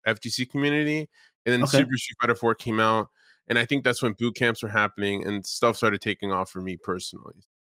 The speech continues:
Speaker 2: Okay, so I know you from,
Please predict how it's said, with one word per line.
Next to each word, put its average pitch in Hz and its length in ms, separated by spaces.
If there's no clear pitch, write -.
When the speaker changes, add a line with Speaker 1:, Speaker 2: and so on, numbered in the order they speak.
Speaker 2:
Okay, 151 260
so 123 400
I 185 60
know 190 80
you 170 160
from, 123 380